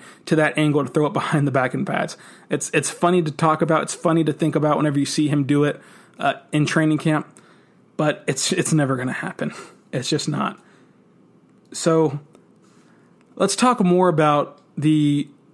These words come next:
N F L as a whole, particularly about running backs in the N F L, because Melvin Gordon has requested a trade from the Chargers.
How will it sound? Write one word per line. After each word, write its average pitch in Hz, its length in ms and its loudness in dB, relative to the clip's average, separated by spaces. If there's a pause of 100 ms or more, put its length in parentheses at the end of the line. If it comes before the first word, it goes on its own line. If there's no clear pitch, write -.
(760)
N 175 120 4
F 165 120 0
L 156 120 2
as 139 100 -4
a 139 60 -2
whole, - 280 -6 (1700)
particularly 214 560 2
about 151 260 2
running 175 260 4
backs 143 280 0
in - 80 -14
the 147 140 4
N 139 40 0
F 131 120 -4
L, 147 120 2
because 156 480 0 (340)
Melvin 180 340 4
Gordon 170 380 2
has 156 120 0
requested 170 420 0
a 147 60 0
trade 175 360 0
from 165 100 0
the 151 60 0
Chargers. - 580 -4